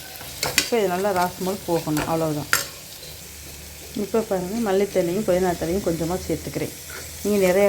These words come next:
கூட சேர்த்துக்கலாம், நான் கொஞ்சமாக இருக்குன்ட்டு அதனால் கொஞ்சமாக நான் சேர்த்துக்கிறேன். இதையும் சேர்த்து நல்லா வதக்கிக்கிடுவோம். இதை நல்லா வதக்கணும். இப்போ இதெல்லாம் நல்லா வதக்கியாச்சு,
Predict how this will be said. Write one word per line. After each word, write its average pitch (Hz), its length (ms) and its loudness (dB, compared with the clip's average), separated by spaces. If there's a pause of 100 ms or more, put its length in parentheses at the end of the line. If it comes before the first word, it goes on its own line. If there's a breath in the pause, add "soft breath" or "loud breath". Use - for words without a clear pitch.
கூட 202 120 2 (100)
சேர்த்துக்கலாம், 196 540 0
நான் 165 180 0
கொஞ்சமாக 175 460 2
இருக்குன்ட்டு 165 520 0
அதனால் 180 240 2
கொஞ்சமாக 165 300 2
நான் 180 120 0
சேர்த்துக்கிறேன். 143 480 -2 (440)
இதையும் 202 280 4
சேர்த்து 196 320 2
நல்லா 180 280 4
வதக்கிக்கிடுவோம். 160 680 4 (160)
இதை 175 200 2
நல்லா 165 200 6 (120)
வதக்கணும். 156 500 2 (2500)
இப்போ - 200 -4
இதெல்லாம் 190 380 2
நல்லா 170 240 0
வதக்கியாச்சு, 151 580 -4